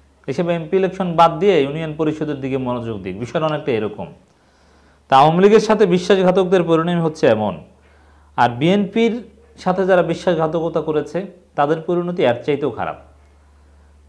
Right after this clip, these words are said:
নিজ দলের সাথে, এই যে তৈমুর আলম, শমশের মবিন চৌধুরী, এরা দল গঠন করলো আওয়ামী লীগের প্রেসক্রিপশনে টাকা পয়সা খেয়ে,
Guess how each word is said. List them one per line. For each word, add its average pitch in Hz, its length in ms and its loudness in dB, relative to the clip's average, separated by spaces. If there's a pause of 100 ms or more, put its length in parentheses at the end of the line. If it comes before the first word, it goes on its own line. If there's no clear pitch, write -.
নিজ 175 240 2
দলের 151 260 6
সাথে, - 340 -8 (800)
এই 175 60 -2
যে 180 100 2
তৈমুর 185 440 4
আলম, 127 280 4 (1160)
শমশের 180 460 4
মবিন 165 340 0
চৌধুরী, 123 460 0 (1120)
এরা 202 440 6 (120)
দল 190 220 8
গঠন 196 360 4
করলো 185 240 6
আওয়ামী 165 260 6
লীগের 175 240 2
প্রেসক্রিপশনে 160 640 -2
টাকা 139 280 2
পয়সা 139 260 -2
খেয়ে, 90 340 -8